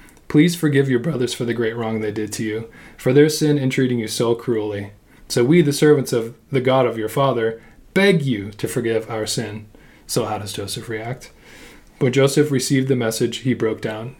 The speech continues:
and he wept. So I can only imagine, it doesn't say, but I would think at this point,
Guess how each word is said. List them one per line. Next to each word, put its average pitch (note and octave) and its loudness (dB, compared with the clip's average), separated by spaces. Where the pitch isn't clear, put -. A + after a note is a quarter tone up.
and A2+ -4
he A2 -6
wept. A2 -10
So - 0
I C3 2
can C3+ 2
only C3+ 2
imagine, C3+ 2
it C3 0
doesn't D3+ 4
say, B2+ 2
but B2 -8
I C#3+ 2
would C3 2
think C3 2
at B2 -4
this B2+ 0
point, A#2 -4